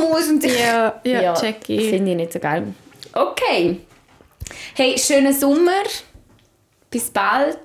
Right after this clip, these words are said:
Speaker 2: Ah, fuck, schönen Sommer, ja, voll.
Speaker 1: Ja, wir hören uns am,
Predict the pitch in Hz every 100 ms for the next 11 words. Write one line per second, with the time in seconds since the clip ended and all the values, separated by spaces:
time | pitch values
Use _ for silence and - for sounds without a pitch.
0 | - - 294 285 - 285 - - 262 247
1 | 247 277 302 277 254 269 294 - 226 269
2 | 214 233 302 277 240 240 240 269 247 262
3 | 277 254 277 320 - 196 208 294